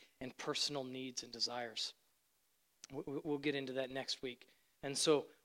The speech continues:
we'll just, we'll just stop right here and we'll pray. Father in heaven, I thank you, Lord, that you did not des-, demand anything out of us but to receive what was freely given.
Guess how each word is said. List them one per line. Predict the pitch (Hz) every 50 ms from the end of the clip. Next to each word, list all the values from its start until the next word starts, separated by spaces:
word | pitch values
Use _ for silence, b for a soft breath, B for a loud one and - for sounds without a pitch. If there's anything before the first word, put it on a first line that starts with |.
| _ -
we'll | 165 175
just, | 160 165 151 - - -
we'll | 160 175 175
just | 170 160 -
stop | - 180 160 147 -
right | 170 156 135
here | 139 151 160 160 160 - -
and | 151 143 139
we'll | 135 120
pray. | - - 139 120 110 - - _ _ _ _ _ _ -
Father | - 165 165 160 170
in | 160 143
heaven, | 139 139 123 131 117 - - _ _ _ _ _ _ _ _ -
I | 156
thank | 143 - - 175 165 160 - -
you, | 170 156 147
Lord, | 143 127 120 - - _ _ _ _ _ _ _ _ _ _ _ _ _ _ _ _ _ _ _ _ _ _ _ _ _ _ _ _ _ _ _ _ _ - -
that | 170 160 180 170 151 - 170
you | 190
did | 156 190 175
not | 165 165 160 180 185 170
des-, | 165 160 143 139 156 147 - 160
demand | 151 156 147 143 147 147 160 170 175 175 175 185 180 - - _ _ _ _ -
anything | 185 185 202 202 190 - 202 196 180
out | 160 151 151
of | 143 131 135
us | 135 120 - - - - _ _ _ _ _ _ _ _ _ _ _ _ _ _ _ _ -
but | 151 156 160 -
to | 160 156 156 139 - - - _ - 127
receive | 139 147 143 - - - - - - 202 190 160 147 139 131 123 117 - - _ _
what | 147 147 151
was | 151 135 - -
freely | - - - - 180 170 170 160 160 151
given. | 139 139 135 127 113 120